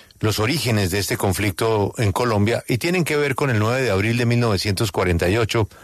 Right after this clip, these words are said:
cuando es asesinado Jorge Eliezer Gaitán. Muchos historiadores y quienes no vivimos aquella época hemos crecido con la versión que a Jorge Eliezer Gaitán lo asesinan en la carrera séptima de Bogotá,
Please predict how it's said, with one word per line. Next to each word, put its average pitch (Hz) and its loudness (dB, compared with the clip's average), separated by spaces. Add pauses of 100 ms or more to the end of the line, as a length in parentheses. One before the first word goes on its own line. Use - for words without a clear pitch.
(240)
cuando 98 2
es 101 -2
asesinado 98 -2
Jorge 95 -2
Eliezer 104 0
Gaitán. 117 -2 (760)
Muchos 147 0
historiadores 117 -2 (540)
y 95 0 (580)
quienes 87 0
no 101 2
vivimos 117 0
aquella 101 -2
época 110 -2
hemos 110 0
crecido 110 -2
con 127 -2
la 95 0
versión 101 0 (600)
que 90 -2
a 78 0 (640)
Jorge 90 0
Eliezer 98 0
Gaitán 104 0
lo 113 2
asesinan 104 -2
en 92 0
la 80 0
carrera 87 0
séptima 107 -2
de 101 0
Bogotá, 110 0